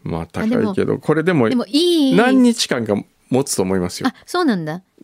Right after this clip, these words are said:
Speaker 1: ていうか、僕は持たせてるようにしてます。
Speaker 2: あ、持たせてる。<laughs> あの、お家元がそう言ってるんですから、
Speaker 1: ええ、
Speaker 2: 何日も持たせて
Speaker 1: 捨てませんので。
Speaker 2: 大丈夫だそうです。
Speaker 1: もったいないからね。
Speaker 2: そうだよね。
Speaker 1: はい。
Speaker 2: はい。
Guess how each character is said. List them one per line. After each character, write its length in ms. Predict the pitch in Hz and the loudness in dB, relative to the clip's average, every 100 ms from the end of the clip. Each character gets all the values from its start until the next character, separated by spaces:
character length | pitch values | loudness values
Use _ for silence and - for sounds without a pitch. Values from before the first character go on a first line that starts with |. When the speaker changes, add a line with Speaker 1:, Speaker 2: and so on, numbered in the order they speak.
| 208 | -6
Speaker 1:
て 80 | 202 | -2
い 20 | |
う 20 | |
か、 80 | 113 | -2
僕 260 | 113 143 196 | 0 0 2
は 60 | |
持 160 | 156 143 | 2 2
た 140 | 175 | 0
せ 140 | 170 165 | -2 -2
て 120 | 101 | -2
る 120 | 92 | 0
よ 100 | 85 | -2
う 60 | 85 | 0
に 60 | |
し 60 | 143 | 0
て 60 | 233 | 2
ま 80 | 247 | 2
す。 60 | |
Speaker 2:
あ、 60 | 302 | 2
持 20 | |
た 0 | |
せ 120 | 254 | 2
て 80 | - | 0
る。 60 | - | -4
<laughs> 680 | - - - - - - - | -8 -16 -20 -18 -14 -14 -4
あ 100 | 226 | -4
の、 120 | 226 | 0
お 60 | 208 | 2
家 160 | 240 | 2
元 220 | 285 311 | 2 0
が 100 | 302 | -2
そ 100 | 302 | 0
う 20 | 311 | -2
言 60 | |
っ 40 | - | -2
て 60 | |
る 100 | 320 | -2
ん 20 | 339 | -2
で 80 | |
す 60 | 226 | -2
か 80 | - | -2
ら、 60 | |
Speaker 1:
え 20 | 185 | -2
え、 40 | |
Speaker 2:
何 140 | 196 | 0
日 160 | 247 220 | 0 0
も 100 | 185 | -2
持 100 | 175 | -2
た 100 | - | -2
せ 60 | 113 | -2
て 60 | |
Speaker 1:
捨 100 | 180 | 0
て 0 | |
ま 60 | 107 | -2
せ 60 | - | -2
ん 20 | |
の 60 | - | -6
で。 120 | - - | -8 -2
Speaker 2:
大 200 | 196 190 | 0 0
丈 140 | 208 | -2
夫 100 | 185 | -2
だ 0 | |
そ 60 | 139 | -2
う 20 | |
で 40 | |
す。 120 | - 117 | 0 -2
Speaker 1:
も 60 | |
っ 20 | 107 | 0
た 60 | |
い 40 | 101 | -4
な 60 | |
い 20 | |
か 80 | 180 | -6
ら 60 | 113 | -4
ね。 120 | 147 - | -6 0
Speaker 2:
そ 140 | 359 | 2
う 60 | 233 | 2
だ 100 | - | 0
よ 80 | |
ね。 200 | 170 269 | -2 -2
Speaker 1:
は 100 | - | -2
い。 40 | 95 - - | -6 -8 -10
Speaker 2:
は 120 | |
い。 60 | 143 | -12